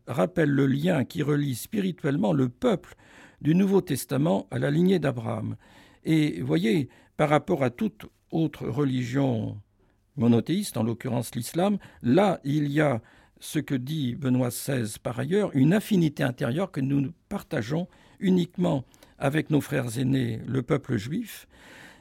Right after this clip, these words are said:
Il y a donc, euh, à l'intérieur même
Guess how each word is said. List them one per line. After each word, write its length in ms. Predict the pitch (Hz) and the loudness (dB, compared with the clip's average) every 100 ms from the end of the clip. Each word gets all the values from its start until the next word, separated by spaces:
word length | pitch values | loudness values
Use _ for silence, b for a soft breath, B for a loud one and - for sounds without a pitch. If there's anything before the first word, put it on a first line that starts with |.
| B | B
Il 200 | - 165 | 0 2
y 140 | 170 180 | 4 4
a 260 | 156 139 - | 4 2 -2
donc, 460 | 131 180 156 - | 2 4 4 2
euh, 180 | 131 113 - | -2 -2 0
à 140 | 139 | 4
l'intérieur 560 | 208 233 214 170 160 147 | 6 4 2 2 2 2
même 460 | 147 151 131 113 | 2 2 0 -2